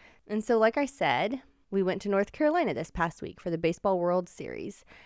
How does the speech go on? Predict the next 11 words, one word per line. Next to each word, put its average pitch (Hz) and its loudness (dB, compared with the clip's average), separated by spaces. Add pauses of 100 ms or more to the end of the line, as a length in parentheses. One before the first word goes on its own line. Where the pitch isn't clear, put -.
(340)
and 175 -6
we 170 -4
went 175 -4
to 175 -14
the 175 -10
first 190 -6
game, 185 -2
and 185 -10
we 196 -6
were 285 0
ahead. 269 -2